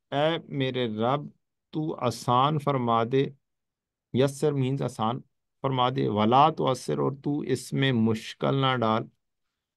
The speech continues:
व तम्मिम बिल खैर, और ये मुकम्मल हो जाए, तमाम हो जाए, बिल खैर, खैर के साथ। तो, अ, जो सा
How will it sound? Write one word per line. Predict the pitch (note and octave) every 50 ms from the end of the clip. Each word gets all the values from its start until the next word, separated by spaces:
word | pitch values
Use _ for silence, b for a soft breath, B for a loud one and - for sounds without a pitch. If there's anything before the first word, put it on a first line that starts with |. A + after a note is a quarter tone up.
| _ -
व | C3 B2+
तम्मिम | C3 B2 - D#3 D#3 D#3+ E3 E3 D#3+ D#3+ E3 E3 E3 D3+
बिल | C#3 C#3 C#3 C3+
खैर, | C#3 - - A#2+ B2 C3 C#3 D3+ D#3 -
और | - - - C3 C3 C3+ C3
ये | A#2 A2+ A#2+ C3+ C#3+ D3
मुकम्मल | C3+ A#2 A2+ A2 A2 A2+ A#2+ A#2+ B2 C3+ D3 E3 E3
हो | D3 B2+ B2 A#2
जाए, | A2 A#2+ A#2+ B2 C3 C3+
तमाम | C3+ - B2+ A#2 A2+ A2+ A#2 B2+ C#3 D3 D3+
हो | C3+ A#2+ A#2+ A2+ A2
जाए, | G#2 A2 A2 A2 A2+ B2 C3 C3+
बिल | A#2 G2+ F#2+ A#2 B2 C3+ C3+
खैर, | - - - A2 A2 A#2 B2 B2 A#2+
खैर | - _ - A2 G#2+ G#2+ G#2+ G#2+
के | G#2+ - A2+ G#2+
साथ। | G#2 - - G2 F#2 D#2+ - - - _ _ _ _ _ _ _ _ _ _ _ _ _ _ _ _ _ _ _ _ _ _ _ _ _ _ _ _ - - _ _ _ _ _ _ _ _ -
तो, | D#3+ D#3 D3+ D3+ D3 - - _ _ _ -
अ, | B2 A#2 A#2
जो | A2+ A2+ C#3 D3 D#3
सा | D#3 D3 F3